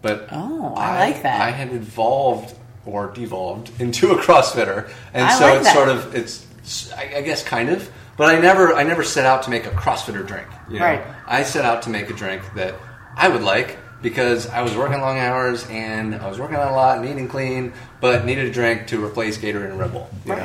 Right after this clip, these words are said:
Speaker 1: know? Um, so it was never a CrossFit drink, but it's just sort of happened into that market. And so, as a one-man show,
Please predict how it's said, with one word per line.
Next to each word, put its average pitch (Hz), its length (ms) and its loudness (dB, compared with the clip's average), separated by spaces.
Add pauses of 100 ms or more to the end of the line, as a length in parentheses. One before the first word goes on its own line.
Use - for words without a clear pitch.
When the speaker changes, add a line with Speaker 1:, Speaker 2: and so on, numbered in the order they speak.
Speaker 1:
know? - 40 -12 (480)
Um, 107 300 0 (320)
so 127 200 4
it 123 40 -2
was 120 140 -2
never 156 180 2
a 123 120 -2
CrossFit 175 380 0
drink, 110 260 -4
but 113 100 -2
it's - 380 -8
just - 220 -8
sort 139 160 -6
of 120 120 -4
happened 131 560 -6
into 117 240 -4
that 101 220 -4
market. 107 420 -8 (480)
And 110 180 -6
so, 110 560 0 (420)
as 120 200 0
a 117 60 4
one-man 135 520 -2
show, 135 480 0